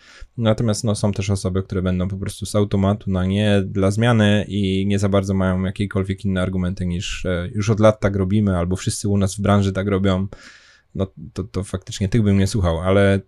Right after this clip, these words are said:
te osoby, które mają jakieś argumenty merytoryczne, być może niech wygenerują listę rzeczy, które ich zdaniem muszą być uwzględnione i może jest miejsce na to, żeby merytorycznie podyskutować. Dobra, e, ale nie zawsze jest tak, bo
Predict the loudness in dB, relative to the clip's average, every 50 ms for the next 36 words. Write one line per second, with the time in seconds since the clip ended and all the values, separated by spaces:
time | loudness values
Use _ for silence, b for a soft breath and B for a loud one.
0 | _ 2 4 4 6 4 2 2 0 2 2 0 0 0 0 2 2 4 4 4
1 | 2 2 0 -2 -2 -2 -2 -2 0 0 2 2 2 0 2 2 2 2 2 2
2 | 2 0 0 0 0 0 2 4 4 4 4 4 2 0 -2 -4 b b b b
3 | b b -4 -4 -4 -2 -2 -2 -2 0 2 2 2 2 2 2 0 0 0 0
4 | 0 0 0 2 2 2 4 6 6 6 6 4 4 4 4 4 2 2 0 0
5 | -2 -2 0 2 2 2 2 0 -2 -2 -2 -2 0 2 2 2 2 2 0 -2
6 | -2 -6 b b b b b -4 -2 0 0 2 2 2 4 4 2 2 2 0
7 | -2 -6 -8 -6 -4 -4 -4 -2 -2 0 0 0 0 -2 -4 -4 0 2 2 2
8 | 2 2 2 2 2 2 2 2 2 2 2 4 4 4 2 2 0 0 0 -2
9 | -4 -4 -4 -6 -6 -8 -8 -8 -6 -4 -2 -2 -2 -2 -2 -4 -6 -6 -2 2
10 | 2 2 2 2 0 -2 -2 -4 -4 -4 -4 -4 -4 -6 -6 -6 -8 -8 -6 -4
11 | -4 -4 -4 -8 -10 -12 -16 b b b b b b b b b b b b b
12 | _ _ _ _ 2 4 4 4 4 2 0 -2 -4 0 2 2 2 2 2 4
13 | 4 4 4 4 2 0 0 2 2 2 0 0 2 2 2 2 2 2 2 2
14 | 4 2 0 0 -2